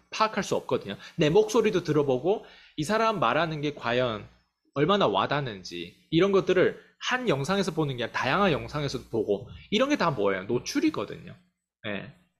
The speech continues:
개미들이 노출에만 집중해 노출 하나도 못하는 게 자꾸 엉뚱한 다음, 저는 평생 관리에 집중할 생각이 일도 없어요. 저는 평생 내 돈과 시간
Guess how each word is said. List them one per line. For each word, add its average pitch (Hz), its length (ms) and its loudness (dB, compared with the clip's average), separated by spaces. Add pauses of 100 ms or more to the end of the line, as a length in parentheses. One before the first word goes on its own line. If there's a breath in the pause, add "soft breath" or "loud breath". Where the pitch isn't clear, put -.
(600)
개미들이 233 520 2
노출에만 262 580 4
집중해 196 460 -2
노출 143 400 2
하나도 330 280 0
못하는 190 460 -2
게 170 140 -4
자꾸 - 360 -2
엉뚱한 220 540 2
다음, 160 360 2 (340 loud breath)
저는 226 220 0
평생 311 380 -2
관리에 147 320 2
집중할 143 360 -2
생각이 196 400 -2 (100)
일도 330 340 6
없어요. 98 380 -4 (480)
저는 190 220 0
평생 254 540 0 (220 loud breath)
내 220 340 4
돈과 190 380 2
시간 240 400 0